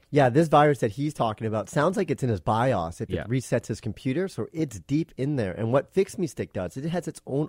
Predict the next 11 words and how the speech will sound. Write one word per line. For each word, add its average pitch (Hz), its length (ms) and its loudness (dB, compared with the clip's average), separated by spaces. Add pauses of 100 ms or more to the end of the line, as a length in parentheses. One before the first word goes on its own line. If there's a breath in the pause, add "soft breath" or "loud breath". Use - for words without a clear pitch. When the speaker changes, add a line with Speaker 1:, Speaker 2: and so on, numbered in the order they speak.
Speaker 1:
operating 123 440 -6
system. 85 400 -12
So 104 140 -8
when 107 160 -2
you 98 80 -6
reset 147 360 -4
the - 80 -12
computer, 117 600 -2 (360 soft breath)
it 147 160 0
loads 143 240 0
its - 140 -6